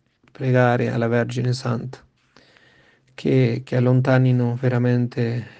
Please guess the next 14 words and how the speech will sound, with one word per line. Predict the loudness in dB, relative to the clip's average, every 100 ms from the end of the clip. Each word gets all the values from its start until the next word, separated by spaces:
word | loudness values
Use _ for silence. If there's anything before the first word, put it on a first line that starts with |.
| -20 -12
la, | -6 -6 -6 -12 -16 _ _ _ _ _ _ _ _ _ _ _
la, | -14 -8 -4 -2 -2 -2 -4 -6 -10 -12 -16 _ -4
il | 0 4
diavolo | 4 4 2 -2
della | -2 -2
guerra, | 0 -2 -4 -10 -18 _ _ _
che, | -10 -6 -4 -6
che | -8
separa, | -8 -6 0 2 4 2 0
che | -4 -4 -2
mette | -2 -4 -2
odio, | 0 2 2 0 -2
che | -4 -6 -4
uccide, | -6 -6 -6 0 2 0 -4